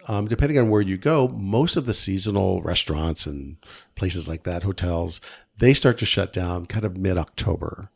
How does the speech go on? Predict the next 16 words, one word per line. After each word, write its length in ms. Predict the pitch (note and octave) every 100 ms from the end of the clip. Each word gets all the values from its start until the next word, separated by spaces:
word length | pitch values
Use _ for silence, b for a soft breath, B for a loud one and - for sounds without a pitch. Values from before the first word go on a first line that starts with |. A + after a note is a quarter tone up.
| b b b
And 120 | C3+ D3
the 60 |
weather 360 | C#3 E3+ G3 C3+
does 240 | A2 A2+
start 240 | - G2+ F2+
to 60 |
change. 400 | F#2 - F#2 F2+
I 60 | G#2+
used 160 | C3+ -
to 60 |
go 240 | G2+ G2+ G#2+
in 60 |
October 420 | E2+ - G2+ F2+ E2+
all 220 | F#2+ F2+
the 100 | F2
time, 440 | D#2 E2 D#2+ D#2